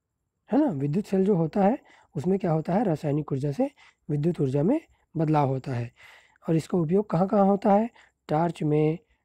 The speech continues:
ट्रांजिस्टर में, रेडियो में। सौर ऊर्जा से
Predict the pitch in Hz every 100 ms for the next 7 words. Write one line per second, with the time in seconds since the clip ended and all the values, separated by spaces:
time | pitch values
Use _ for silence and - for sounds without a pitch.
0 | _ - 147 147 151 - - 165 156 160
1 | 170 _ _ - 220 233 175 127 117 -
2 | _ _ _ _ _ _ _ _ _ _
3 | _ _ _ _ _ _ _ _ _ _
4 | _ _ _ _ _ _ _ _ _ _
5 | _ _ _ _ _ - - 202 240 -
6 | - 165 151 156 196 269 -